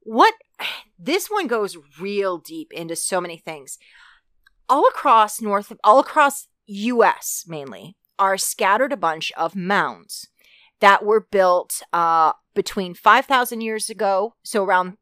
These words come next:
thirty-five hundred B C E and about sixteen hundred, uh, C E. And so it spans about five thousand years, and they were built all over.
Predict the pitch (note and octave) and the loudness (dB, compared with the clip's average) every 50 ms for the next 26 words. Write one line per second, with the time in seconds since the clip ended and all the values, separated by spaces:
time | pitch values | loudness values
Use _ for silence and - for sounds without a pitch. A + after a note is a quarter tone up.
0 | _ _ - A#3+ A#3+ A#3 A#3+ A#3 A3+ A3+ A3 A3 A3 G#3+ G#3+ G#3+ G#3 G#3 G#3 G#3+ | _ _ 0 2 4 2 2 0 -6 -10 -10 -10 -10 -10 -10 -12 -12 -10 -12 -12
1 | - - - G#3+ G3+ G3 F#3+ - - G#3+ G#3+ G3+ G3 F#3 E3+ E3 F#3+ F#3+ F#3 - | -6 0 4 4 4 4 4 0 -4 -10 -6 -6 -6 -6 -6 -10 -16 -16 -14 -14
2 | - G#3 F#3+ - - G#3 F#3+ F#3 F#3+ F#3 F3 - - F3 E3+ E3+ E3+ E3 - D#3+ | -12 -12 -12 -12 -12 -12 -12 -10 -8 -6 -6 -6 -6 -8 -8 -8 -8 -10 -10 -8
3 | F3 F3 F3 - - - - A3+ G#3+ - - - - G#3+ G3+ F#3+ F3 E3+ F#3+ F#3 | -8 -6 -6 -6 -6 -8 -6 -6 -6 -8 -10 -10 -10 -12 -14 -14 -14 -14 -14 -12
4 | E3 E3 D#3+ D#3+ D#3+ D3+ - - _ _ _ _ _ _ _ _ _ _ _ _ | -8 -6 -6 -6 -6 -8 -10 -18 _ _ _ _ _ _ _ _ _ _ _ _
5 | - E3+ E3 E3+ E3 D#3+ D#3 D#3 D3 - - - A3 G3+ - - D#3 B2 - _ | -4 0 2 2 4 4 2 2 0 0 -4 -6 -6 -8 -12 -14 -18 -18 -20 _
6 | _ _ - - - - - - - - - - - _ - - G#3 G#3 G3+ G3+ | _ _ -20 -20 -20 -20 -20 -20 -20 -20 -20 -20 -20 _ -6 -2 0 0 2 2
7 | G3 G3 G3 G3 G3 G3 E3+ - _ _ _ _ _ _ _ - - - C4 A#3+ | 0 0 0 -2 -2 -6 -10 -16 _ _ _ _ _ _ _ -14 -6 -4 -2 -2
8 | A3+ - - - D4+ E4 F#4+ F#4+ A4 G4 - - A#3+ G3 G3 F#3+ - G#3 F3 F#3 | -2 -4 -4 -4 -2 -2 -2 -4 -6 -6 -2 0 0 0 0 0 -4 -4 -6 -6
9 | F3+ F3 D3 B2+ - - F#3+ G3+ G3+ G3+ G#3 F#3+ A#3+ C4 C#4 - - _ _ - | -8 -12 -14 -14 -12 -10 -8 -6 -4 -4 -2 0 2 2 2 2 0 _ _ -2
10 | G3+ G#3+ A#3 B3+ C4+ - A3 G3 F3+ D3 C#3+ C#3 B2+ F#3 A#3 | 0 2 2 2 2 2 0 -2 -2 -2 -4 -6 -6 -6 -8